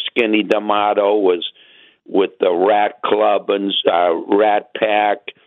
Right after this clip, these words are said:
He had, had his club there. You know, they would be guests, and, uh, he actually, it was where,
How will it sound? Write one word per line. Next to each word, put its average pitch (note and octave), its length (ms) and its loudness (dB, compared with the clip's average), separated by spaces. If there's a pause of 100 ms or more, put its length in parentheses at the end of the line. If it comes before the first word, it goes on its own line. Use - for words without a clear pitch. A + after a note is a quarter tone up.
(200)
He F#2 260 -2
had, G2+ 400 0
had F2+ 360 0
his F2+ 260 0
club G#2+ 460 0
there. F#2+ 400 2 (580)
You F#2 160 -2
know, F#2+ 340 0
they G2 300 0
would G#2 560 0
be G2 220 -2
guests, G2+ 500 0 (840)
and, E2+ 440 0
uh, E2+ 340 0
he G2+ 300 -2
actually, G#2 640 2
it F#2 140 2
was F2+ 280 0
where, G2+ 340 2